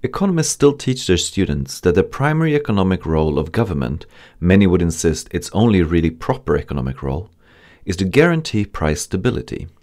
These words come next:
We must be constantly vigilant over the dangers of inflation, for governments to simply print money is therefore inherently sinful. If, however, inflation is kept at bay through the coordinated action of government and central bankers,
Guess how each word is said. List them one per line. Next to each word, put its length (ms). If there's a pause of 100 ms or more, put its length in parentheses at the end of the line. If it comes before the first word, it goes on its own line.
(760)
We 60
must 180
be 80
constantly 580
vigilant 600
over 100
the 80
dangers 480
of 80
inflation, 640 (340)
for 140
governments 520
to 100
simply 400
print 360
money 300
is 140
therefore 300
inherently 540
sinful. 600 (840)
If, 200
however, 520 (140)
inflation 480
is 140
kept 260
at 160
bay 240
through 220
the 100
coordinated 640
action 340
of 140
government 480
and 100
central 360
bankers, 580